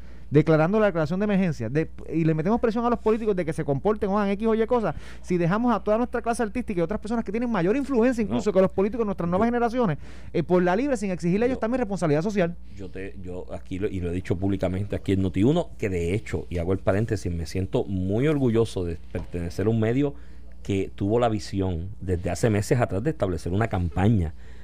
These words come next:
Speaker 2: contra la violencia
Speaker 1: Contra la violencia.
Speaker 2: machista.
Speaker 1: Porque la obligación de todos.
Speaker 2: Es la obligación de todos, y tuvieron esa visión, y yo felicito a la gerencia de Noti uno en ese aspecto, porque mientras otros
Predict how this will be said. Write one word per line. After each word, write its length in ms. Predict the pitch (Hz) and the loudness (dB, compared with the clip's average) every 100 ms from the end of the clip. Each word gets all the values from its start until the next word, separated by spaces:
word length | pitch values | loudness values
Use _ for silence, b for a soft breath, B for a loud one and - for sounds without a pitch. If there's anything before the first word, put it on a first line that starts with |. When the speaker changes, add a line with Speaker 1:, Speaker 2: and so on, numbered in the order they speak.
| B | B
Speaker 2:
contra 440 | 107 95 - 90 85 | 2 2 0 -2 -2
la 100 | 85 | 0
violencia 500 | 87 85 98 117 113 | 0 0 2 4 6
Speaker 1:
Contra 180 | 107 | 6
la 80 | 101 | 4
violencia. 280 | 98 - - | 2 0 -4
Speaker 2:
machista. 280 | 101 98 131 175 | -6 -6 -2 2
Speaker 1:
Porque 200 | 151 175 | 2 2
la 60 | |
obligación 340 | 180 175 175 208 | 2 0 0 -2
de 80 | 220 | 0
todos. 440 | 185 214 196 - - | 0 0 0 -4 -4
Speaker 2:
Es 120 | 110 | 0
la 80 | 123 | 2
obligación 420 | 123 120 117 123 | 4 2 0 -2
de 80 | 120 | -2
todos, 260 | 104 101 90 | 0 0 0
y 60 | |
tuvieron 440 | 87 87 92 160 151 | -2 -2 2 2 0
esa 180 | 123 120 | -2 -2
visión, 300 | 113 - - | -2 -4 -4
y 40 | |
yo 140 | 95 90 | -4 0
felicito 520 | - 95 - 117 107 | 0 0 -2 -2 0
a 20 | |
la 100 | 90 | -2
gerencia 360 | 92 87 92 107 | -2 -4 0 0
de 40 | |
Noti 200 | 104 101 | 0 0
uno 140 | 104 107 | 0 0
en 80 | 107 | 0
ese 160 | - | 0
aspecto, 300 | 113 208 - | 2 0 0
porque 180 | 113 95 | -4 -2
mientras 340 | 92 87 92 87 | -2 -2 -2 0
otros 340 | 104 147 | 2 2